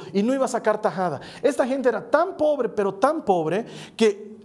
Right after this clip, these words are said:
alquilaban sus terrenos e incluso alquilaban a sus hijos y a sus hijas como esclavos para conseguir algo de grano para comer. Y los que habían sido gobernadores antes de Nehemías les cobraban impuesto de estas cosas a esta gente tan pobre.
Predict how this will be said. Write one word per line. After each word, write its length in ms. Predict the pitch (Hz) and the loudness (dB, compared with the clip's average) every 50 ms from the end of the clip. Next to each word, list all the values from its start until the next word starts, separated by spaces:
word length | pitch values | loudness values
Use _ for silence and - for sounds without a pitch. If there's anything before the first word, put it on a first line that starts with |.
| - - | -2 2
alquilaban 640 | 175 190 185 190 196 208 208 254 285 320 320 311 311 | 2 2 2 0 -2 0 2 2 2 2 0 -2 -4
sus 180 | 254 214 - | -6 -6 0
terrenos 460 | - 202 175 165 180 185 190 208 185 196 | 0 0 2 2 -2 -2 -2 -2 -2 -2
e 60 | 208 | -2
incluso 340 | 208 202 - 247 247 220 254 | -2 -2 -4 -4 0 0 -2
alquilaban 540 | 220 - - 196 190 196 214 220 220 208 185 | -2 -2 -4 -2 0 0 0 0 -2 -4 -4
a 80 | 156 | -4
sus 220 | 143 165 135 - - | -4 -6 -6 -6 -4
hijos 280 | 220 254 240 254 208 175 | -4 -4 -2 -2 -2 -2
y 40 | |
a 40 | 175 151 | -2 -2
sus 180 | 160 156 147 | -2 -4 -2
hijas 200 | 165 160 151 160 | -2 -4 -4 -4
como 220 | 160 160 151 147 - | -6 -6 -6 -6 -8
esclavos 580 | - - - 226 240 233 208 180 175 170 - - - - - - | -6 -2 0 2 2 2 0 -2 -4 -6 -8 -12 -16 -14 -4 2
para 200 | - 196 196 190 | 4 4 4 2
conseguir 420 | - 202 190 - 208 202 226 254 | -2 -2 0 0 0 0 0 0
algo 240 | 262 247 240 208 233 | 0 0 2 0 0
de 200 | 175 165 196 185 | 0 0 -2 -2
grano 560 | 151 151 160 220 254 285 330 330 311 269 262 | 0 2 2 2 2 2 0 0 0 0 0
para 300 | 262 - 220 202 202 196 | 2 2 2 2 2 -2
comer. 680 | 196 - 220 240 311 339 262 160 135 - - - - - - - - _ - - - - - - - | -2 -2 -2 0 2 0 0 -2 -4 -8 -14 -18 -20 -20 -20 -20 -20 _ -20 -20 -20 -20 -10 -2 0
Y 100 | 220 226 | 2 4
los 180 | 240 226 226 | 4 2 2
que 80 | 233 254 | 2 2
habían 180 | 240 285 330 285 | 2 2 0 0
sido 220 | 311 311 311 277 | 0 0 0 2
gobernadores 640 | 254 240 233 220 214 220 220 233 262 254 226 - - | 2 2 2 2 2 2 2 4 4 2 0 -2 0
antes 300 | 226 277 330 311 294 240 | -2 0 0 0 -2 -2
de 80 | 262 233 | -2 0
Nehemías 400 | 220 220 208 202 220 240 226 202 | 0 0 0 0 0 0 0 0
les 120 | 233 220 | -2 -2
cobraban 440 | 226 262 240 254 285 294 294 269 233 | 2 2 2 4 4 2 2 2 0
impuesto 480 | 226 214 202 233 277 269 269 269 233 202 | -4 -4 -2 0 0 0 2 0 -2 -2
de 100 | 202 - 214 | -2 -2 -2
estas 340 | 269 285 - - 254 - - | -2 -2 0 0 -2 -2 2
cosas 300 | 233 226 208 226 233 220 | 0 2 2 2 0 -2
a 60 | 226 | -4
esta 180 | 220 226 214 | -4 -4 -4
gente 200 | 185 214 214 214 | -4 -4 -6 -4
tan 220 | - - 233 196 190 | 0 0 0 0 2
pobre. 320 | 196 226 226 220 226 220 | 2 2 2 2 0 -2